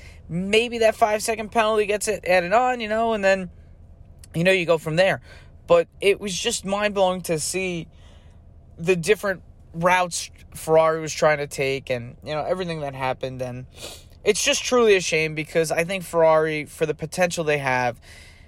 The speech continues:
you know, I was gonna say disappointing teams. You know, we talk about, right? I've talked about disappointing teams at the halfway point of the season. I mentioned Williams. I mentioned Aston Martin. And honestly, I gotta add Ferrari up there. Not because, yeah,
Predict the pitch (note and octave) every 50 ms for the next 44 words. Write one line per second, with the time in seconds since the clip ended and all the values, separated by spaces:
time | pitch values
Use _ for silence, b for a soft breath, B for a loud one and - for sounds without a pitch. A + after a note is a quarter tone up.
0 | B B B B - - - - - - - - - - A3+ C#4 B3+ B3 C4+ C#4+
1 | E4+ E4 - D#4 C4+ A#3 B3+ B3 - A3+ - C4+ C4 A#3+ A#3 G3+ - B3 A#3 A#3+
2 | A#3 A#3 G3+ A3 A3 A3 G#3 G#3+ G#3 A3+ A3+ G#3+ G#3 G3+ G3 G3 G3 F#3 - -
3 | - - F3+ F#3 F#3 E3+ - - - - F#3 F3+ F3 - G#3 G3 E3+ G3 F3 F3+
4 | - F#3 F3 - - - G#3 F#3+ F3+ F3 - - F#3 F3+ F3+ F3 E3+ F3 - D#3+
5 | D#3+ D#3+ D#3+ D#3+ - - D#3+ D#3 - - D#3 D3 C#3+ C3 C3 B2+ - F#3+ G3+ G3
6 | F3 F3+ D#3+ C#3 C3+ C3+ C3+ C3 - A#2+ B2+ C3+ D#3+ F3+ F3 E3+ E3+ E3 D#3+ D#3+
7 | E3 D#3+ D#3+ D3 C3+ C3 B2+ B2 - - B2+ B2 B2+ A#2 - - B2+ B2+ C3+ C#3+
8 | D3+ D#3 C#3+ D#3 D#3 D#3 D3 b b b b b b b b b - F#3 F#3+ G3
9 | G3 F#3 - D3+ D#3+ F3 G3 A#3+ D4 C#4+ - D#4 D#4+ E4 D#4 C4 - - - -
10 | - - - - - - - - - - - - - - - - - - - -
11 | - - - - - - F3 A3 C4+ D4 D#4+ C#4+ C4 G#3 A3+ A3+ A3 G3 - G#3+
12 | G3 G#3 G#3 G3+ F#3+ F#3+ F#3+ - F3 D#3 D3 C3+ D3 F3 G#3 C#4 - - D#4+ B3
13 | - - C4 A3+ A3+ G#3+ F3+ B B B B B B - B3+ E3 -